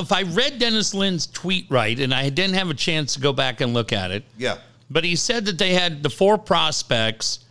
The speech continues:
Speaker 1: in the top one hundred, right? The guys we know, Hassel, Abrams, Gore, and Campusano.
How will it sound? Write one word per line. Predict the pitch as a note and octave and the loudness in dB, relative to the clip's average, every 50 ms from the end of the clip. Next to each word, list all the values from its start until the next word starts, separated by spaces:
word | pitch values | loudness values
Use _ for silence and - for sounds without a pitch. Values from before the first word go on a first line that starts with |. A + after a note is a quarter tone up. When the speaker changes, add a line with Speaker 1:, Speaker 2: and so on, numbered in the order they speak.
| _ _ _ _ _ _ _ _ _ _ - | _ _ _ _ _ _ _ _ _ _ -2
Speaker 1:
in | D#3+ E3+ F3 F3+ | 2 2 4 2
the | F3 D#3 | 2 0
top | - - F3+ F3+ F3+ F3+ F3 - | 0 0 0 0 0 -2 -2 0
one | F3 F3 E3 D#3 D3+ | 0 2 2 0 0
hundred, | C#3 A2+ D3+ D3+ C#3 A2+ G#2+ G2+ G2+ G2 G2+ G2+ - _ _ _ _ _ _ _ _ _ - | 0 2 2 2 2 2 2 2 2 0 0 -4 -10 _ _ _ _ _ _ _ _ _ -2
right? | C3 C#3 D3 E3 F3+ - - - F3+ | 0 0 2 0 -2 -6 -10 -8 -6
The | D3 | -2
guys | B2+ D#3 D#3 D#3 E3 D3+ C3+ | 0 0 0 0 0 0 0
we | E3+ E3+ | 2 2
know, | D#3 C#3 B2+ B2+ C3 | 4 4 4 4 2
Hassel, | A#2+ C3+ C#3+ D3 D3+ D3 - - E3 D3+ C#3+ | 2 0 0 0 0 0 0 2 2 2 4
Abrams, | C3 C3 C3 A#2+ C3+ C3+ C3 B2+ C3 B2 A#2+ - | 2 2 2 2 2 2 4 2 2 0 -2 -4
Gore, | - C#3+ A#2 G#2+ C3 C3+ C3+ C3+ B2+ B2+ C3 C3 B2+ A#2+ - _ _ _ _ _ | -6 -6 -2 2 4 4 6 6 6 6 4 4 2 -2 -6 _ _ _ _ _
and | - A#2+ A#2 A#2 A2+ A2+ | -2 -2 0 -2 -2 -2
Campusano. | - C3+ - A#2+ - A#2 G#2+ - - E3+ F#3 G3 E3 B2 G2+ F#2+ G2 G2+ | -2 -2 -2 -2 -2 -4 -4 -2 0 2 2 2 2 2 0 0 -2 -4